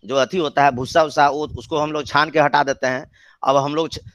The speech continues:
छानने वाला प्रक्रिया अब हम कल-, करेंगे, हैं? जो गेहूं को हम लोग जो है धोते हैं, छानते हैं, अब हम लोग करेंगे जो है सैंड को कैसे छानेंगे।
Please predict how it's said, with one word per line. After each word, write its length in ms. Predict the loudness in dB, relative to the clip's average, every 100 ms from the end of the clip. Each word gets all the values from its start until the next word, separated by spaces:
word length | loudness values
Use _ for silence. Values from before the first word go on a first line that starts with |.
| _ -8
छानने 260 | -4 2 4
वाला 140 | 4
प्रक्रिया 400 | 4 0 4 4
अब 200 | 4 2
हम 140 | 0 0
कल-, 280 | -2 -2
करेंगे, 460 | -2 -2 -2 -8 -10 -16 -20 -20 _ _ _ _ -8
हैं? 420 | -4 -4 -6 -12 -10
जो 140 | -8
गेहूं 220 | -6 -6
को 100 | -4
हम 100 | -4
लोग 120 | -4
जो 100 | -4
है 60 | -4
धोते 240 | -4 -2
हैं, 180 | 2 2 0 -2
छानते 320 | -4 -2 0
हैं, 240 | 0 -2 _ _ _ -8
अब 160 | -2 0
हम 180 | 0
लोग 120 | -4 -2
करेंगे 320 | -2 -2 -6
जो 100 | -8
है 140 | -10 _ _ _ -16 -14 -18 _ 0
सैंड 260 | 2 2
को 80 | 0
कैसे 260 | -2 -2 -2
छानेंगे। 420 | -4 -4 -8